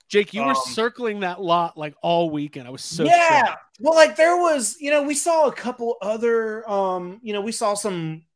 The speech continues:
Speaker 2: Lucy's that didn't have any, uh, accessories.
Speaker 1: Mm-hmm.
Speaker 2: A couple people had, you know, a, a,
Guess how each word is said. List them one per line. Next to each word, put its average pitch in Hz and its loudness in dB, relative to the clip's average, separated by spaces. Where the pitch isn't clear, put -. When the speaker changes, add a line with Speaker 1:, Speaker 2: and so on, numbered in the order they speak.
Speaker 2:
Lucy's 190 -2
that 139 -4
didn't 175 -8
have 139 -8
any, 185 -6
uh, 175 0
accessories. 180 -2
Speaker 1:
Mm-hmm. 185 -18
Speaker 2:
A - -18
couple 247 -2
people 214 -2
had, 175 0
you 175 -4
know, 160 0
a, 139 -4
a, 135 -6